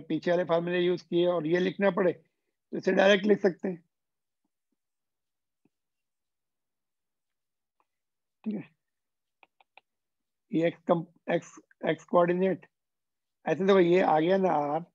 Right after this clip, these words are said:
पोजीशन वेक्टर वैसे भी हमने सीखा था ना, पोजीशन वेक्टर जो होता है, पोजीशन वेक्टर कैसे होता है? आर one is X one आई cap, cap plus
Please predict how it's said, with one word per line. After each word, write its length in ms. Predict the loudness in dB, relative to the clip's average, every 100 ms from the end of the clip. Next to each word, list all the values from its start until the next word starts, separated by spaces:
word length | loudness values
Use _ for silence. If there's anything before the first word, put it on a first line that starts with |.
| _ _ _ _ _ -2
पोजीशन 260 | 0 2
वेक्टर 220 | 2 2 4
वैसे 240 | 4 4
भी 100 | 2
हमने 160 | 2 2
सीखा 300 | -2 -2 0
था 60 | 0
ना, 160 | -2 -6 -10 _ _ _
पोजीशन 320 | -6 -4 -2
वेक्टर 320 | 0 -2 0 0
जो 140 | 2
होता 240 | 0 0
है, 140 | 0 0 -10 _ _ _ _ _ _
पोजीशन 300 | -8 -4 -2
वेक्टर 300 | -2 -2 -2 -2
कैसे 260 | -2 -2
होता 280 | -2 -2 -6
है? 60 | -2
आर 140 | -2
one 260 | -2 -4 -6
is 80 | -8 _ _ _ _ _ _ _ _ _ _ _ _ _ _ _ _ _ _ _ _ _ _ _ _
X 260 | -4 -4 -4
one 200 | -4 -2
आई 180 | -2 -4 -4
cap, 340 | -4 -4 -6 -8 _ _ _ _ _ _
cap 160 | -10 -8
plus 240 | -6 -8